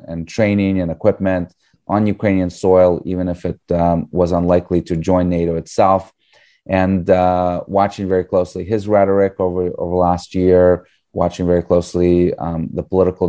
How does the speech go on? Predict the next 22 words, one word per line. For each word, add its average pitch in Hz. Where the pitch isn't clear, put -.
discourse 90
in 92
Russia, 110
it 87
was 87
becoming 90
very 87
clear 110
to 95
me 90
that 90
he 101
wanted 92
to 92
resolve, 85
quote 87
unquote, 85
resolve 82
this 82
problem 85
of 82
Ukraine 85